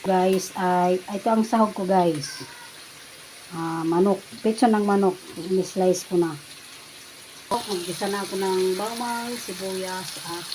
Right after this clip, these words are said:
kamatis. Siyempre, kailangan na muna natin i-luto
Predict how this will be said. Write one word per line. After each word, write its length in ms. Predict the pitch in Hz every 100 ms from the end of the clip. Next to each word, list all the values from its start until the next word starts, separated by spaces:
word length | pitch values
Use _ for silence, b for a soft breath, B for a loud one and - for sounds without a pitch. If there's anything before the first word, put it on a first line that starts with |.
| -
kamatis. 880 | 165 156 151 147 135 - - - - - - - - - - - - - - - - - - - - - - - -
Siyempre, 320 | 185 170 220 202
kailangan 480 | 190 190 185 185
na 80 | 185
muna 340 | 180 185 185 185
natin 680 | 185 180 - 180 180 185 170 - - - - - - - - - 190 180 180 180 180 180 175 151 - - - - - - - - - - - -
i-luto 380 | 190 202 202 208